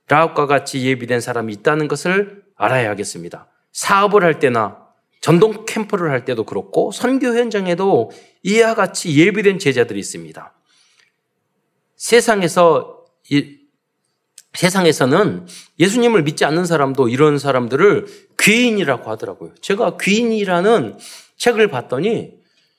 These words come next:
모두 성공한 사람을 보니까 소-, 그 만남이 있었어요. 귀인 같은 만남이 있었어요. 여러분, 예수를 믿지 않는 사람도 그 만남, 만남을 갖고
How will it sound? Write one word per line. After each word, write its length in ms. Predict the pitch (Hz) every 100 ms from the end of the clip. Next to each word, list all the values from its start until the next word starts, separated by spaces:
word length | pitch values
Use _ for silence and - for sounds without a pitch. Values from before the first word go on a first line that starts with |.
| _ _ _ _
모두 540 | 151 202 226 240 220
성공한 480 | - 226 208 196 180
사람을 420 | 170 156 147 139
보니까 720 | 135 117 110 170 151 107 - -
소-, 300 | - - 330 - -
그 200 | - 269
만남이 540 | 233 107 113 170 147
있었어요. 360 | - - - _ _ -
귀인 460 | - 131 120 101 _ _
같은 380 | - - - 80 _ _ _
만남이 360 | - 143 202 170
있었어요. 300 | - 101 _ _ _ _ _ _ _ _ -
여러분, 280 | 196 214 196
예수를 360 | 170 185 190 170
믿지 220 | 156 180
않는 220 | 160 170
사람도 580 | 160 147 143 131 127 123
그 340 | - 170 147 - - _ _ _ -
만남, 640 | - 143 151 160 151 165 _ _ _ -
만남을 400 | 131 156 151 127
갖고 640 | 110 - - 101 110 _